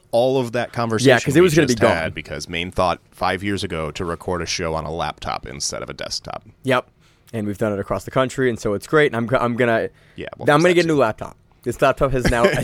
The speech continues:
Speaker 2: now
Speaker 1: <laughs>
Speaker 2: earned it, and it's good. Uh, if we do happen to lose power again and the show gets wonky, just be prepared for, like, another cut tomo-, later.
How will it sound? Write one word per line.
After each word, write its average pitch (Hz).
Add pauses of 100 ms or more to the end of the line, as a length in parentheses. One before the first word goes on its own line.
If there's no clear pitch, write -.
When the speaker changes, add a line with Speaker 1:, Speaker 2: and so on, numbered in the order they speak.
(120)
Speaker 2:
now 139
Speaker 1:
<laughs> -
Speaker 2:
earned 175
it, 180
and -
it's 214
good. 151 (240)
Uh, 131
if 139
we 180
do 180
happen 160
to 147
lose 147
power 127
again 120
and 113
the 110
show 120
gets 110
wonky, 113
just 110
be 123
prepared -
for, -
like, 101
another 95
cut -
tomo-, 110
later. 170